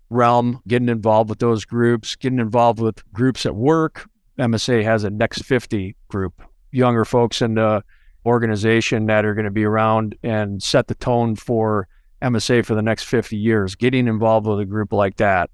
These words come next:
Even if it's, uh, you know, the office party coordinating committee, getting involved with that. You might think these things are insignificant, but they're opportunities to build on relationships and expose you to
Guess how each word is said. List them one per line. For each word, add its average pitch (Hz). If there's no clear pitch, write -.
Even 135
if 127
it's, 123
uh, 120
you 120
know, 117
the 110
office 117
party 117
coordinating 110
committee, 92
getting 120
involved 113
with 110
that. 113
You 110
might 101
think -
these -
things 123
are 101
insignificant, 120
but 110
they're 113
opportunities 113
to 110
build 113
on 110
relationships 110
and 107
expose 120
you 110
to 107